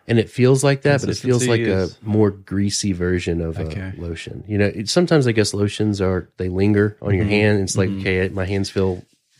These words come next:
Speaker 2: Gotta wash my
Speaker 1: slippery.
Speaker 2: hands now.
Speaker 1: Yeah.
Speaker 2: Yeah. <laughs>
Speaker 1: It was kinda like that. And I was really hoping that it would be less, uh, intrusive, I guess, that it wouldn't stick around. It made me feel like I needed to walk around with my hands out and not touch anything for a while, my arms.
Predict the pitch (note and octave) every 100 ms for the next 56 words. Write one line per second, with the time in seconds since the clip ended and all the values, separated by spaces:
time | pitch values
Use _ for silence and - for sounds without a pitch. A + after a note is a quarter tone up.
0 | - G#2 G#2 G#2 G#2 G#2 G#2 G#2 G#2+ G#2
1 | G#2 A#2+ B2 G#2 F#2 G#2 - D3 - _
2 | B2+ B2+ D#3+ D3 A2+ A2 F2+ A2+ A#2 B2+
3 | A#2+ A2 G#2+ G#2+ F#2 E2+ G2 F#2+ F2+ F2+
4 | _ _ _ _ _ _ _ A#2+ F#2+ F#2+
5 | F2 - - - - _ _ F#2 E2 F2+
6 | E2+ - F#2 D#2+ D2 D2 C#2+ - D2 D#2+
7 | C#2+ - E2 D2+ E2 D#2 - G#2+ A2 A#2
8 | G#2+ - G#2 G2 F2 F2+ F#2 F2+ E2 F2+
9 | E2+ - _ - E2+ F2 F#2 F2 E2+ D#2+
10 | - D#2+ F2 F2 E2 E2 - D#2+ E2 -
11 | E2+ - E2+ - F2 F2 E2 F2 - F2
12 | D2+ F2+ F#2+